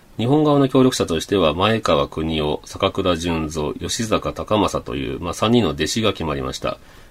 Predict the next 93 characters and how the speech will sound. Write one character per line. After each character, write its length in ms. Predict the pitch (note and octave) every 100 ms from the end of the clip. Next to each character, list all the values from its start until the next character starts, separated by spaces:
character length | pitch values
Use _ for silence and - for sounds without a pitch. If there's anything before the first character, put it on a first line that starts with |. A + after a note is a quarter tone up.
| -
こ 80 | -
の 80 | C3
三 200 | C3+ C3+
人 240 | C3+ B2
が 180 | B2+ B2+
ル・ 160 | A#2 A#2+
コ 140 | G2+
ル 60 | F2+
ビ 100 | F#2+
ュ 20 |
ジ 80 | F2+
エ 20 |
の 200 | D2 D#2
下 300 | E2 E2+ F2
で、 180 | D#2+ F2
も 140 | E2 E2+
と 80 |
も 60 | F#2+
と 120 | G2
働 240 | F#2 G2+ G#2+
い 40 |
て 60 | A#2
い 60 |
た 80 | A2
わ 60 | G#2+
け 100 | -
で 80 |
す 100 | -
ね。 180 | G2 G2+ - - - - -
ま 80 | A2+
あ、 40 | A2+
で 140 | - G2+
す 80 | -
か 80 |
ら、 60 | D2+
こ 160 | - G2+
の 80 |
三 200 | F#2 A2+
人 160 | A#2 A2
の 60 | D#2
弟 140 | D#2+
子 540 | - F#2 E2+ E2+ E2+ G#2
が、 260 | B2+ F2 - - - - -
コ 120 | - G2+
ル 120 | G2+
ビ 120 | G2+
ュ 20 |
ジ 140 | F#2+ F2
エ 280 | D#2+ D#2+
の、 400 | E2+ A2+ F#2 D2 - - - -
え 160 | D#2+ D2
ー、 40 |
デ 140 | E2+
ザ 160 | E2+ F#2
イ 80 | E2+
ン 80 | D2
を 40 |
も 140 | D#2+
と 180 | E2 G2
に、 280 | A#2 A#2 - - - - - - - -
ま 160 | A2 F2+
あ、 60 | -
細 240 | G#2 F#2
か 100 | F2+
い 60 | E2
設 200 | D#2 -
計 120 | D#2+
を 80 | D2
し 60 |
て 80 | E2
い 40 |
く 140 | - G#2+
と 120 | G2
い 60 | E2
う 40 |
形 320 | - D2+ F#2+
で、 180 | G#2+ A2
国 240 | F#2+ F2+
立 140 | D#2+ -
西 160 | F2
洋 120 | D#2+ D2+
美 80 |
術 160 | D#2 -
館 200 | D#2 E2
は 200 | G2+ G2+
作 140 | -
ら 60 | E2+
れ 40 |
て 80 | D2
い 40 | C2+
き 100 | C#2
ま 200 | C2+ -
す。 180 | -